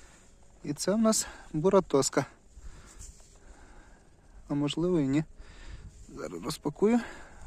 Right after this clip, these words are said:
Оп. Розпакували. Ось така по розміру, ніби буратоска.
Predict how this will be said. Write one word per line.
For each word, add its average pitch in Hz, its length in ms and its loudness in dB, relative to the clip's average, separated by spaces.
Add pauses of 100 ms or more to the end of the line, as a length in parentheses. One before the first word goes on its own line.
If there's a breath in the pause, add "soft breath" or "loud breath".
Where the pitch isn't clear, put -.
Оп. 147 140 -4 (1120 soft breath)
Розпакували. 147 840 2 (2000 loud breath)
Ось 208 240 -2
така 151 280 4
по - 140 4
розміру, 170 460 6 (300 loud breath)
ніби 170 260 6
буратоска. 175 680 2